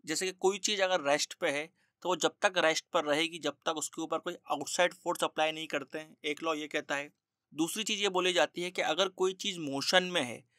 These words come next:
तो जब तक मोशन में रहेगी, जब तक उसको कोई आउटसाइड फोर्स रोकेगी नहीं। Principles of inertia को न्यूटन ने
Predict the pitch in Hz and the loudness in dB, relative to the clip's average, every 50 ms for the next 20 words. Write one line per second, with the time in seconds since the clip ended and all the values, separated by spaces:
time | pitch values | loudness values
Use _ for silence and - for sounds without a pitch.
0 | _ _ _ _ - 190 185 180 165 160 - _ - 220 214 208 196 196 185 - | _ _ _ _ -2 -2 2 4 4 4 4 _ 4 2 4 4 0 -2 0 0
1 | 208 190 196 196 190 180 170 180 185 190 185 175 180 - - 180 175 - - 175 | -2 -4 -2 2 4 4 4 4 2 0 -2 -2 -4 -4 -6 -6 -6 -6 -6 -2
2 | 190 190 180 165 151 151 147 - - 185 180 175 - - - - 180 196 185 185 | 0 4 6 6 6 4 2 0 0 0 0 0 -2 -6 -2 2 2 2 2 0
3 | - - 135 127 151 143 139 - 165 160 156 165 165 160 147 151 151 - _ _ | -6 -12 -6 -2 -2 -2 0 0 0 -2 0 -2 -2 -2 -4 -4 -6 -12 _ _
4 | _ _ _ _ _ _ _ - 156 156 147 - 208 202 - 202 202 190 - 196 | _ _ _ _ _ _ _ -6 -6 -6 -4 -4 -6 -2 -2 -2 0 0 -2 -2
5 | 185 - 156 147 147 147 139 - 180 180 175 170 - 160 160 160 143 139 139 147 | -4 -4 -4 -4 -2 -2 0 0 0 0 0 0 -2 -6 -6 -6 -8 -10 -10 -10
6 | 143 - - 170 165 160 151 147 156 | -4 0 0 0 0 0 -4 -6 -6